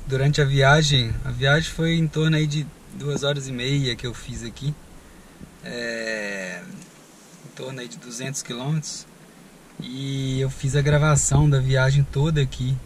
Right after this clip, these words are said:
na ida, na volta, na injeção, log, né?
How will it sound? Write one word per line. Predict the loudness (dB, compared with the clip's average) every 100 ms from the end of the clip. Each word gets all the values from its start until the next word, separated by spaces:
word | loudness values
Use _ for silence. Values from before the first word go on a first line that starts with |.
| -8
na | -6 -4
ida, | -4 -4 -4
na | -4 -6
volta, | -6 -6 -8 -12 -16 -20 -20 -20 -20 -20 -14 -10
na | -8
injeção, | -8 -8 -6 -6 -6 -8 -4
log, | -2 -2 -2
né? | -2